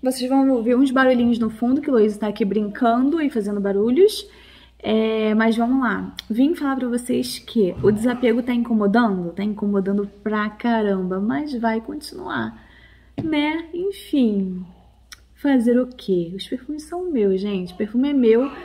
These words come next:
Se eu quiser pegar e entregar pra primeira pessoa que eu ver na rua, eu entrego. Os perfumes são meus, gente. Se eu quiser vender por um real cada um deles, vocês vão ficar felizes. <laughs> Eu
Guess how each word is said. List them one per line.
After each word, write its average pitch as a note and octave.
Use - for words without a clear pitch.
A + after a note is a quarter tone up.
Se -
eu D4
quiser D4
pegar A3
e G#3+
entregar A3
pra A3+
primeira A3+
pessoa F#4
que -
eu C#4+
ver C4+
na A#3+
rua, C4
eu B3+
entrego. G4+
Os A3+
perfumes C#4
são F#4+
meus, D4
gente. D#3+
Se -
eu D4
quiser D4+
vender B3+
por B3+
um D#4+
real B3+
cada A#3
um A3
deles, A3
vocês F3+
vão F3+
ficar F#3
felizes. C#4+
<laughs> -
Eu A#4